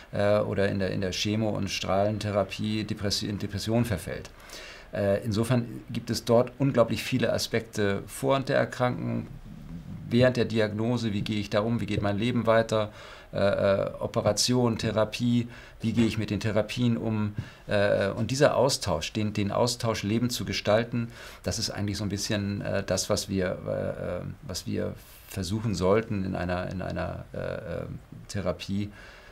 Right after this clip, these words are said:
äh, äh, Selbsttherapie, wenn man das so nennt, äh, nennen sollte, äh, ähm, das weiterzuentwickeln. Auch der Dialog mit den Eltern, den Familien, den Freunden, den Ärzten, äh, in meinem Fall mit den Krankenkassen,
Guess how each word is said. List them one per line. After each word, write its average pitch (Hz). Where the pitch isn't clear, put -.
äh, 90
äh, 87
Selbsttherapie, 92
wenn 95
man 87
das 87
so 98
nennt, 92
äh, 98
nennen 95
sollte, 95
äh, 95
ähm, 92
das -
weiterzuentwickeln. 73
Auch 98
der 104
Dialog 101
mit 95
den 95
Eltern, 95
den 90
Familien, 95
den 90
Freunden, 95
den 87
Ärzten, 87
äh, 92
in 92
meinem 92
Fall 92
mit 95
den 98
Krankenkassen, 82